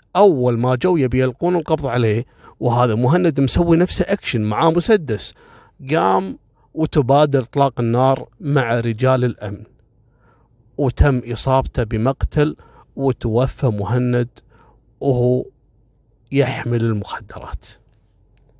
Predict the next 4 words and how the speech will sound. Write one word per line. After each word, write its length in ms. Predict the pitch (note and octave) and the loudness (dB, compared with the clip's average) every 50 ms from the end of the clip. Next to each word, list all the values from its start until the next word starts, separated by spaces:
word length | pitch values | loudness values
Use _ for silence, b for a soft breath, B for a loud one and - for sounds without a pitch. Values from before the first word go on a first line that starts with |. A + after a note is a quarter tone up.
| _ _ _ _ _ _ _ _ _ _ _ _ _ _ _ _ _ _ _ | _ _ _ _ _ _ _ _ _ _ _ _ _ _ _ _ _ _ _
سمع 420 | - - - - E3+ D#3 C#3 A2+ G#2+ | -6 -2 2 2 4 4 2 0 -2
بالسالفة 840 | G#2 A#2+ - - - C3+ B2 B2 B2+ A#2 - - B2 A#2 A#2 A#2+ - _ _ _ _ _ _ _ _ _ _ _ - | -4 -6 -6 -4 -2 -2 0 0 -2 -2 -4 -4 -4 -4 -4 -6 -10 _ _ _ _ _ _ _ _ _ _ _ -8
أبو 260 | - A#2 G#2 A#2+ A#2+ | -8 -4 -2 0 0
مهند، 520 | A#2+ C3+ A#2 A2+ B2 G#2+ G2+ F#2 - - | 0 0 0 -2 -2 -4 -6 -8 -12 -16